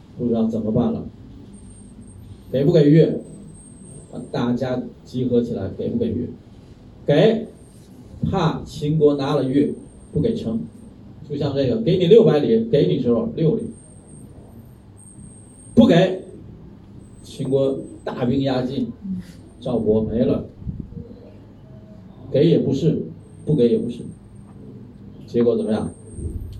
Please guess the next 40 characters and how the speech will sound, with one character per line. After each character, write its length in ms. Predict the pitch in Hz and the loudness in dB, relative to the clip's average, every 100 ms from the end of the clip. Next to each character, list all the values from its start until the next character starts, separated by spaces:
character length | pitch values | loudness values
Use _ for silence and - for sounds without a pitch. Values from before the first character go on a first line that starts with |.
| - - | -18 -10
蔺 180 | 131 127 | -4 -2
相 200 | - - | -2 -2
如 200 | 110 120 | -4 -4
出 160 | - - | -6 -6
来， 80 | 160 | -8
啊 1040 | - - - - - - - - - - - - - 101 | -12 -18 -20 -20 -4 -4 -4 -10 -18 -18 -20 -20 -12 -2
，“我 140 | 120 | -2
去 180 | - - | 0 0
送 220 | - 143 | 0 0
玉， 280 | 160 - - - - | 0 0 -4 -14 -16
你， 160 | 120 151 | -10 -4
我 180 | 143 151 | 2 0
知 240 | - 196 | 0 0
道 180 | 185 143 | 2 0
你 100 | 160 | -2
也 100 | - | -2
没 180 | 120 139 | 0 0
人 180 | 113 113 | 0 -2
送， 140 | - - - - - - - | -6 -8 -12 -20 -20 -20 -14
我 60 | - | -12
去 120 | - | -10
送。 160 | - - - - - - - - - - - - - - 170 | -10 -12 -14 -20 -12 -12 -12 -20 -20 -20 -20 -20 -20 -6 2
如 140 | 185 | 6
果 140 | 170 | 8
秦 380 | 160 - 220 233 | 6 6 6 8
国 220 | 202 202 | 6 6
给 200 | 156 123 | 4 4
城， 360 | 120 160 - - - - - - - - | 6 6 6 0 -8 -18 -20 -20 -20 -8
玉 240 | 175 175 - | -2 0 0
就 140 | 151 | 0
给 100 | 117 | -2
他 80 | 120 | 0
留 180 | 120 160 | 2 4
下； 280 | 208 - - - - - - - - - - | 2 0 -6 -14 -16 -18 -20 -20 -20 -20 -20
秦 380 | - - 147 160 | -14 -4 -2 2
国 180 | 139 | 2
不 320 | - - - - | 2 -2 4 6
给， 400 | 139 165 - - - - - - - - - 101 | 6 4 0 -8 -18 -20 -20 -20 -20 -20 -16 -10
我 100 | 98 | -6
将 300 | 135 123 | -2 -2